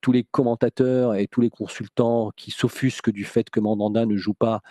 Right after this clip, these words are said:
euh, de prendre la place de Paul Lopez et de retrouver un rythme après plusieurs mois.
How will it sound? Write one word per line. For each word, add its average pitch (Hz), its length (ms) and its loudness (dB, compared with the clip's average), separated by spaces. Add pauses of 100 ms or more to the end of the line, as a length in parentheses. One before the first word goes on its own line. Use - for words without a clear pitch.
(360)
euh, 95 500 -2
de 107 240 2
prendre 123 500 0
la 107 120 0
place 120 320 0
de 107 80 2
Paul 123 180 2
Lopez 123 380 2
et - 20 0
de 95 80 -6
retrouver 110 320 2
un 107 160 2
rythme 123 320 -2
après 104 380 -4
plusieurs 98 340 -6
mois. 170 240 0